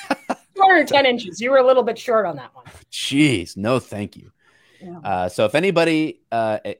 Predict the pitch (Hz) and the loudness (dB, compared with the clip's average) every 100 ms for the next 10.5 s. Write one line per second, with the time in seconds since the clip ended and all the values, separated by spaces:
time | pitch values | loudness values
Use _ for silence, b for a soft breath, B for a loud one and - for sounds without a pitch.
0 | _ 110 107 - 107 107 117 110 101 107 | _ -14 -14 -8 -4 -2 -2 -4 -6 -8
1 | - 104 104 - - 98 98 120 143 - | -10 -10 -10 -12 -10 -8 -4 -4 -4 -6
2 | 110 110 90 107 107 120 123 113 - _ | -10 -12 -8 -6 -6 -6 -6 -6 -12 _
3 | _ _ _ _ _ _ _ _ _ _ | _ _ _ _ _ _ _ _ _ _
4 | _ _ _ - - - - - - 139 | _ _ _ -14 -10 -10 -10 -8 -6 -2
5 | 127 131 113 85 92 92 107 131 - - | 0 0 -2 -4 -8 -6 -6 -6 -10 -10
6 | 117 95 _ - 107 143 147 120 107 - | -10 -12 _ -14 -10 -4 -4 -4 -8 -6
7 | 123 135 127 110 101 95 98 113 120 127 | 0 2 0 -2 -4 -6 -6 -2 0 0
8 | - 107 127 127 110 104 - _ _ _ | -2 -6 -4 -4 -6 -10 -12 _ _ _
9 | _ _ _ _ 117 107 107 113 - 143 | _ _ _ _ -4 -2 -2 -4 -2 -2
10 | 139 - 98 98 | -2 -4 -8 -8